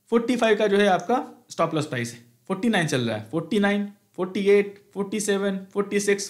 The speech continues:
फ़ोर्टी फ़ाइव और आप फ़ोर्टी फ़ोर पुट करोगे लेगा फ़ोर्टी फ़ाइव पहला। ट्रिगर प्राइस मतलब सबसे पहला प्राइस, सबसे पहला प्राइस क्या आएगा? फ़ोर्टी नाइन, फ़ोर्टी एट, फ़ोर्टी सेवन, फ़ोर्टी सिक्स। फ़ोर्टी फ़ाइव से पहले क्या आ रहा है? फ़ोर्टी सिक्स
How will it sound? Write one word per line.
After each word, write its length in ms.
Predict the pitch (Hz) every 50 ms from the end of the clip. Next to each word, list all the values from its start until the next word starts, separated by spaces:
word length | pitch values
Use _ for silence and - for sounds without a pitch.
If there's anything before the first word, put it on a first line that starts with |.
| - -
फ़ोर्टी 240 | 180 175 180 190
फ़ाइव 260 | 175 - 139 123 120 - - - - _
और 120 | - 175 190
आप 80 | 202
फ़ोर्टी 280 | 202 - 190 190 226 220
फ़ोर 160 | 214 220 208
पुट 200 | 208 214 208 208
करोगे 260 | - 208 202 202 208
लेगा 260 | 196 175 175 180 208 214 214 - _ _ _ -
फ़ोर्टी 220 | - 160 151 - 180
फ़ाइव 180 | - 175 170
पहला। 300 | 170 - 143 135 127 120 117 - - - _ _ _ _ _ _
ट्रिगर 220 | - 202 208 226 220
प्राइस 280 | 220 - 190 202 202
मतलब 260 | 202 202 202 202 214 208
सबसे 640 | - - - - 233 233 220 226 226 - 233 220 220
पहला 440 | 220 - 185 180 185 180 185 185 185
प्राइस, 560 | 185 185 170 170 165 160 147 151 - - -
सबसे 300 | - 165 165 185 190 202
पहला 200 | 190 208 202 196
प्राइस 220 | 196 202 202 196 202
क्या 200 | - 202 190 190
आएगा? 300 | 196 196 196 202 196 196 196 - - _ _ _ -
फ़ोर्टी 260 | 170 170 170 - 190
नाइन, 240 | 180 185 180 185 175 175 - - - _ _ -
फ़ोर्टी 280 | 180 180 185 190 175 180
एट, 260 | 180 180 180 185 - - - - -
फ़ोर्टी 260 | 180 185 180 - 190
सेवन, 360 | 180 190 180 180 180 180 175 165 - - -
फ़ोर्टी 280 | - - - - 160 147
सिक्स। 240 | - 147 131 - - - _ _ _ -
फ़ोर्टी 240 | - - - 208 190
फ़ाइव 160 | - 175 180
से 100 | - -
पहले 240 | - 180 175 175 175
क्या 200 | 180 175 160 156
आ 60 | 156
रहा 160 | 156 156 156
है? 140 | 160 165 165
फ़ोर्टी 400 | 160 - 147 143 143 - 151 147
सिक्स 440 | 147 - - - 165 165 - -